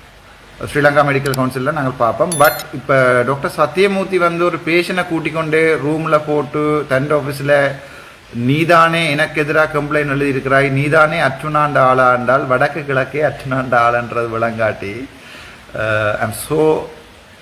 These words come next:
uh, I, I feel, uh, very pathetic regarding டாக்டர் சத்யமூர்த்தி's, uh, act. ஒரு பேஷண்ட், even, uh, என்னை பற்றி கூடாமல் எழுதுற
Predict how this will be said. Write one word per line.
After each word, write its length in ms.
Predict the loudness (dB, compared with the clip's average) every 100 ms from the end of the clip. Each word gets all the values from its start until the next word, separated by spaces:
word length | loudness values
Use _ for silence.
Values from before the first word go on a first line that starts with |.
| -20 -12
uh, 1120 | -8 -6 -6 -6 -8 -8 -12 -20 -20 -14 -10 -6
I, 220 | -4 -2
I 240 | -2 -4 -2
feel, 240 | 0 2 2
uh, 140 | 2 2
very 440 | 0 2 2 0 -6 -18 -4
pathetic 400 | -4 -2 -4 -6 -8 -20 -20 -14 -6
regarding 400 | 0 2 2 0
டாக்டர் 240 | -4 -6 -6
சத்யமூர்த்தி's, 800 | -4 -4 -4 -6 -2 -2 -2 -2
uh, 180 | -2 -4 -4
act. 320 | -4 -4 -10 -18 -20 -20 -20 -20 -8
ஒரு 160 | -2 0
பேஷண்ட், 340 | 2 2 2 0
even, 340 | 2 0 -2 2
uh, 340 | 4 6 4
என்னை 200 | 2 0
பற்றி 220 | 0 -2
கூடாமல் 500 | -2 2 4 4 2
எழுதுற 360 | 2 2 4